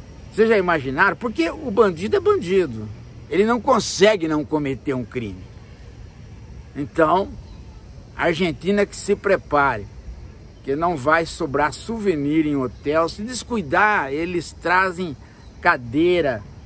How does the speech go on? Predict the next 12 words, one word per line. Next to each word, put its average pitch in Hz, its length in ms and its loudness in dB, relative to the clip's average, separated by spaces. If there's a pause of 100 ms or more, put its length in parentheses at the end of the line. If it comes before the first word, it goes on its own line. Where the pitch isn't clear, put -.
(100)
prato 156 680 0
e 165 180 -6 (240)
joias, 233 720 2
então, 247 560 2 (920)
que 156 120 -8
todas 254 520 4
as 208 120 0
autoridades 180 840 2
da 160 180 4
Argentina 156 800 -2
fiquem 185 480 -6
atentas. 143 960 -2